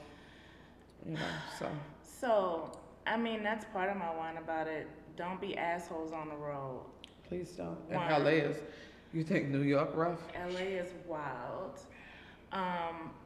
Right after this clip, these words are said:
Speaker 2: and while we're here, I'm also going to say, friends, November twen-, November sixth, not twenty-sixth, the sixth is around the corner.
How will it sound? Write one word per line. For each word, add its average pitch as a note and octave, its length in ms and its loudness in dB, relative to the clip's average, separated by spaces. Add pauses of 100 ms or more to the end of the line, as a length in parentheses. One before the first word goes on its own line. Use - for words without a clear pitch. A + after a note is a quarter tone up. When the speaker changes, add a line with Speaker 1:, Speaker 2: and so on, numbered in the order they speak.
Speaker 2:
and F#3 220 0
while F#3 220 8
we're A#3 140 4
here, C#3 520 -2 (1500)
I'm F3 280 2
also G3 400 2
going F3 300 -2 (100)
to D#3+ 80 -14
say, D3+ 580 -6 (1160)
friends, F3 640 -2 (340)
November F3+ 600 -2
twen-, G3+ 340 -2 (160)
November F#3 600 -2
sixth, - 520 -4
not F3 220 -2
twenty-sixth, E3+ 640 -6 (140)
the E3 200 0 (180)
sixth - 380 0 (720)
is E3+ 200 0
around F3 440 -2
the F3+ 60 -2
corner. D#3 680 -4